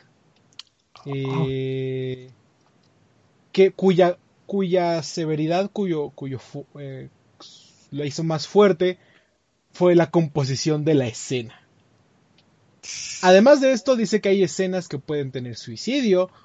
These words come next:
Speaker 2: crueldad y muerte intencional, además de el estar expuestos a un cadáver.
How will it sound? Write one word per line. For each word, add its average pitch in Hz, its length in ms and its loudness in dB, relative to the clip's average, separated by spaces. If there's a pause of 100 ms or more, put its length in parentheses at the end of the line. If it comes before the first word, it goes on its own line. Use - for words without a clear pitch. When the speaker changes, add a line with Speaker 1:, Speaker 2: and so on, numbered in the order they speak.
(120)
Speaker 2:
crueldad 208 680 0 (380)
y 254 260 0
muerte 175 560 2
intencional, 156 920 -4
además 185 440 0
de 160 300 -4
el 135 540 -6
estar 147 240 -6
expuestos 143 520 -10
a 139 60 -6
un 135 120 -4
cadáver. 117 420 -12